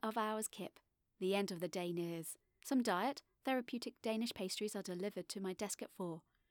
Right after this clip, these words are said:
Really, I'm just building up the energy to head toward the exit door. On the way out, an award.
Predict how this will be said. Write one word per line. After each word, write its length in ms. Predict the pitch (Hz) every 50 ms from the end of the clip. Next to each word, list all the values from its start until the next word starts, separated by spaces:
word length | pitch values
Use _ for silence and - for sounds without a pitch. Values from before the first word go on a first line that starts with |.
| _ _ -
Really, 360 | 214 247 254 240 208 185 180
I'm 140 | 190 202 196
just 180 | 202 185 -
building 360 | - 202 190 190 180 190 185 190
up 80 | - -
the 160 | 170 180 180
energy 320 | 190 196 196 180 175 165 160
to 120 | - 180
head 240 | 170 202 202 196 -
toward 320 | - 190 170 185 190 185 -
the 160 | - 175 185
exit 300 | 208 - - - - -
door. 260 | - 175 170 165 165 - _ _ _ _ _ _ _ _ _ _ _ _ _ _ _ _ _ _ _ _ _ _
On 140 | 208 208 208
the 80 | 226
way 240 | 220 214 208 214 202
out, 280 | 185 180 175 180 - - -
an 120 | 190 190
award. 480 | 190 185 180 202 202 180 170 165 -